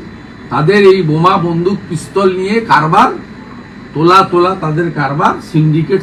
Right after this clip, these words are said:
তাদের কারবার। কারণ এগুলো করতে গেলে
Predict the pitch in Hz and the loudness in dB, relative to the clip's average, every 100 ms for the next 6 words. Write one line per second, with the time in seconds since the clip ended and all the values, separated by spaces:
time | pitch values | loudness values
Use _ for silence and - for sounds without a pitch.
0 | - 151 156 151 139 127 123 147 - - | -2 -4 -2 -4 -4 -4 -2 -2 -4 -10
1 | - - - - - - - - - - | -16 -16 -18 -18 -18 -18 -18 -18 -18 -12
2 | - 151 185 196 202 196 196 - - - | -2 2 4 4 2 -2 -6 -12 -16 -16
3 | - - - - - - - - - - | -18 -18 -18 -18 -18 -18 -18 -18 -16 -2
4 | 151 151 208 202 170 175 - 202 185 214 | 0 4 2 2 2 0 0 0 2 4
5 | 233 247 | 2 2